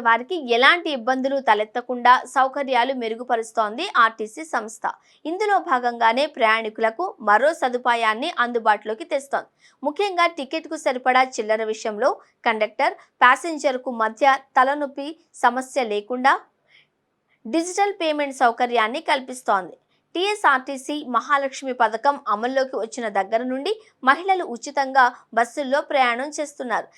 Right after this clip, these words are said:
దీంతో బస్ కండక్టర్ దగ్గర మిగిలిన ప్రయాణికులు టికెట్ కోసం డబ్బులు ఇస్తే చిల్లర దగ్గర సమస్యలు వస్తూ ఉండడంతో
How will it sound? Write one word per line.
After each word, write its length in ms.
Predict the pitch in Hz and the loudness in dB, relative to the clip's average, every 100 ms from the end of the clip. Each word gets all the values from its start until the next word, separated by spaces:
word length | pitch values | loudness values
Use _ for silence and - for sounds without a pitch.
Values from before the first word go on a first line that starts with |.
| _ 214 240 | _ -8 -4
దీంతో 320 | 269 254 285 254 | -4 0 0 4
బస్ 180 | 277 302 277 | 2 2 -4
కండక్టర్ 440 | 254 247 247 240 226 | -2 -2 -4 -2 -2
దగ్గర 260 | 226 233 247 - 214 | 0 4 4 2 -8
మిగిలిన 340 | 226 302 330 302 277 | -8 -8 -6 -6 -2
ప్రయాణికులు 520 | 233 226 226 277 285 262 _ - | 0 0 -4 -6 -6 -6 _ -10
టికెట్ 320 | 320 330 370 - | -8 -4 -6 -2
కోసం 300 | 269 269 285 240 | -2 -2 -6 0
డబ్బులు 300 | 214 208 277 277 | -2 -2 -8 -8
ఇస్తే 280 | 247 - 285 247 - _ - | -12 2 2 2 -2 _ -4
చిల్లర 280 | 311 349 330 285 | -2 0 2 2
దగ్గర 240 | 254 233 285 311 | 2 4 2 0
సమస్యలు 420 | 240 262 262 277 214 | -2 -2 -4 -2 -2
వస్తూ 240 | 208 - 320 | -6 -6 -4
ఉండడంతో 420 | 269 247 240 262 | -4 -4 -2 2